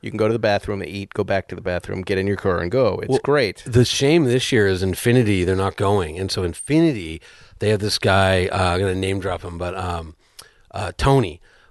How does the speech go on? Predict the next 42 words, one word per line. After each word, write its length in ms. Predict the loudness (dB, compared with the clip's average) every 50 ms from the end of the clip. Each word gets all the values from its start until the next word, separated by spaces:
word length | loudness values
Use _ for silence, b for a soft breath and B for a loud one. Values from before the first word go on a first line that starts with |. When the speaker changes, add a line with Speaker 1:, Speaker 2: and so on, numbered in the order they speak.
| b -2
Speaker 2:
who, 500 | 0 2 4 4 4 2 2 0 -2 -2 -2
uh, 340 | 0 0 2 2 0 -2 -4
Speaker 1:
Hey, 60 | -6 -8
Tony. 280 | -8 -6 -6 -4 -4 -4
Speaker 2:
he, 60 | -4
he's 180 | -4 -2 -2 -2
like, 200 | -2 -2 -2 -2
he's 200 | -2 -2 0 0
like 160 | -2 -2 -2
the 80 | -6 -8
genie. 400 | -6 -2 0 0 0 0 -2 -4
He'd, 160 | -6 -8 -8
like, 120 | -10 -12 -12 -16 -14
you 120 | -10 -8
know, 140 | -4 -4 -2
you'd, 260 | -2 -2 -4 -4 -6
you'd 160 | -6 -8 -6 -4
be 160 | -2 0 0
like, 240 | 0 0 -2 -4 -2
"Where's 240 | 0 0 2 2
this 120 | 2 0 0
cigar 320 | 0 0 0 2 2 2
cutter?" 280 | 2 0 -2 -2 -2 -2
And 80 | -4
he'd, 180 | -4 -4 -4 -6
like, 180 | -8 -8 -2 2
pop 200 | 4 4 4 4
out 100 | 2 0
of 80 | 0 -2
a 40 |
drain 280 | -6 -4 -4 -2 -2 -2
pipe 300 | -2 -4 -6 -6 -8 -10
with 140 | -10 -10 -8
a 40 | -8
cigar 320 | -8 -6 -2 -2 -2 -2
cutter 280 | -2 -4 -4 -2 -2 -2
and 100 | -4 -4
a 20 |
lighter. 300 | -4 -4 -4 -4 -4 -6
He's 140 | -10 -10 -12
just, 180 | -12 -12 -12
like, 180 | -12 -14 -16 -18